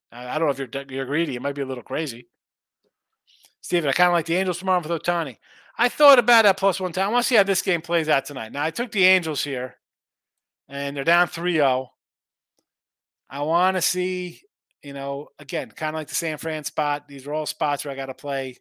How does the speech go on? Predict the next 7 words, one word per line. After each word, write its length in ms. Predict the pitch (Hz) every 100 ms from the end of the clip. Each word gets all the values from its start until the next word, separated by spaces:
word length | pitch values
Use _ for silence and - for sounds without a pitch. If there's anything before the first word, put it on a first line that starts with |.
| _ _ -
traveling 480 | 160 143 139 135
teams 600 | 123 143 135 131 127 - - _ _ _ _ -
versus 240 | 135 -
short 280 | - 151 135
travel 300 | 143 123 117
teams. 520 | - 120 120 113 - _ _ _ _ _ _ _ _ -
Um, 520 | - - - - _